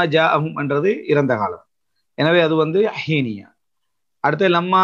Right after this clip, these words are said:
அல் இஸ்திஸ்னாஇயா வந்து என்ன, அதாவது "வ இன் குல்லு தாலிக லம்மா மதாஉல் ஹயாத்தி துன்யா".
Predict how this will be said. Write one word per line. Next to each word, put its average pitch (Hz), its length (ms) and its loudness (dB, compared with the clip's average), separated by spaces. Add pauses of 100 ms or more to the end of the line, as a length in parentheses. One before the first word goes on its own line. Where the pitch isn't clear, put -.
அல் 170 220 2
இஸ்திஸ்னாஇயா 156 800 0
வந்து 151 380 -4
என்ன, 151 180 -2 (300)
அதாவது 131 420 2 (420)
"வ 147 120 2
இன் 151 440 -2
குல்லு 151 520 0
தாலிக 139 520 2 (320)
லம்மா 165 400 2
மதாஉல் 147 600 0
ஹயாத்தி 123 400 -6
துன்யா". 104 260 -18